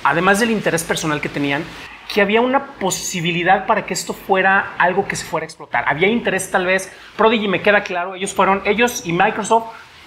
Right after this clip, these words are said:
fueron los que empezaron a apostar por la producción de contenidos, este, casos, por ejemplo, Quiet Loud que mencionaba, o Dixo, por ejemplo. Tú escuchas sus primeras temporadas y eran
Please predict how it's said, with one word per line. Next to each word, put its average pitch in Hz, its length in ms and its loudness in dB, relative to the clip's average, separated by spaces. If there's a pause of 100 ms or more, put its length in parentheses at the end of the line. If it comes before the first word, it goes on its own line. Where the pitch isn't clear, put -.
(140)
fueron 226 340 6
los 196 140 -8
que 180 60 -6
empezaron 175 300 0
a 180 40 2
apostar 170 680 -2 (140)
por 170 180 0
la 151 160 0
producción 156 420 -4
de 214 120 0
contenidos, 139 680 -4
este, 151 240 -6
casos, 170 280 -2
por 147 160 -4
ejemplo, 160 420 0
Quiet 175 160 2
Loud 156 180 2
que 165 100 -2
mencionaba, 151 600 2
o 147 80 -10
Dixo, 165 300 -4
por 165 100 0
ejemplo. 156 320 0 (460)
Tú 226 80 4
escuchas 233 300 -2
sus 196 80 -6
primeras 196 280 0
temporadas 180 560 4
y 180 60 -4
eran 214 200 2